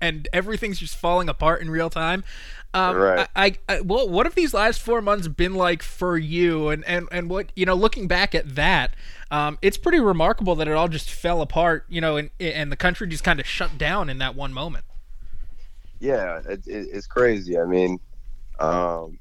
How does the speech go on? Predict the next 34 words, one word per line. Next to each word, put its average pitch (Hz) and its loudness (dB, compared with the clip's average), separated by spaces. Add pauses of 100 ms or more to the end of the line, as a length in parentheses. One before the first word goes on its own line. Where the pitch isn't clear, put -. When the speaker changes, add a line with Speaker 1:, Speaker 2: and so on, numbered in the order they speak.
(100)
Speaker 2:
you 92 -10
know, 95 -6
four 101 -4
months 101 -4
ago, 98 0
like 95 -4
you 95 -8
said, 95 -4
we 87 -8
were 87 -10
sitting 87 -8
in 92 -8
the 90 -10
studio 92 -6
talking 90 -6
about 87 -6
basketball, 87 -6
and, 80 -10 (720)
and, 82 -10
you 80 -10
know, 87 0
now 90 2
these 90 -6
last 90 -2
four 90 -6
months, 90 -8
it's, - -18
it's - -14
obviously 87 -2
been 87 -4
really, 87 -2
really 87 -4
slowed 85 -4
down. 85 -2